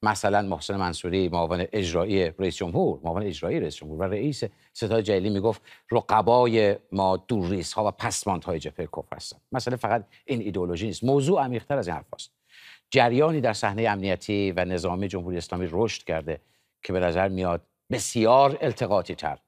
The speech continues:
و خطرناکتر از فرقهٔ مصباح یزدی است. با این تفاوت که مردم ایران چیز زیادی ازش نمی‌دونن.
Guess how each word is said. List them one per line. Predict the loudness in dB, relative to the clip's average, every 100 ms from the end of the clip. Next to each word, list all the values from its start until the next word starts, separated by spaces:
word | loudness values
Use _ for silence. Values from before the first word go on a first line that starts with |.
| _ _ _ -6
و |
خطرناکتر | -4 -4 -2 -2 -2 -4 -4 -6
از | -4
فرقهٔ | -6 -6 -8
مصباح | -10 -10 -8
یزدی | -8 -10 -12
است. | -12 -12 -16 _ _ _ _
با | 0
این | 0
تفاوت | -4 -2 -2 -2 -2
که | -6 -6 _ -2
مردم | 0 2 0 -4
ایران | -4 -4 -4 -6
چیز | -6 -4
زیادی | -4 -4 -6 -4 -10 _ -12
ازش | -10 -10 -14 -12
نمی‌دونن. | -12 -14